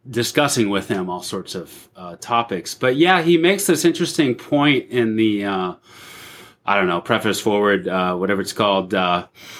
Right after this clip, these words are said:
that, uh, you know, some, some, uh, Christians are, are called to, to speak to philosophers about Christian beliefs.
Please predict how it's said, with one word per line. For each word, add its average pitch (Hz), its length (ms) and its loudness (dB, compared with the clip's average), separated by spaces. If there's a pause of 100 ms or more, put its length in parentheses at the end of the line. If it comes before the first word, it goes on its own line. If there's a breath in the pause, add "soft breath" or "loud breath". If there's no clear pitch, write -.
(480 loud breath)
that, 110 380 -2
uh, 110 420 0
you 147 140 2
know, 135 220 2
some, 175 680 0 (680)
some, 170 460 2
uh, 123 300 0
Christians 123 1040 -2 (400)
are, 110 720 2 (440)
are 120 140 -6
called 135 520 0
to, 104 320 -2
to - 180 -6
speak - 480 -2
to 113 480 0
philosophers 123 640 0
about 135 360 0
Christian 147 360 -2
beliefs. 110 720 0